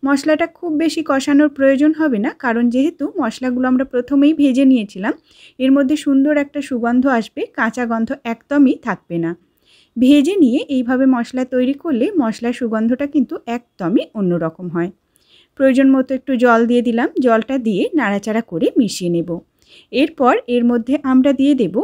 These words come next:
একটা স্পেশাল মশলা বা বলতে পারেন সিঙ্গেল একটি মশলা, তবে এই মশলাটা এর মধ্যে অন্য একটা স্বাদ যোগ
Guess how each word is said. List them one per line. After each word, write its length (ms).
একটা 320
স্পেশাল 520
মশলা 440
বা 120
বলতে 340
পারেন 260
সিঙ্গেল 380
একটি 280
মশলা, 440
তবে 260
এই 140
মশলাটা 520
এর 100
মধ্যে 300
অন্য 260
একটা 320
স্বাদ 280
যোগ 140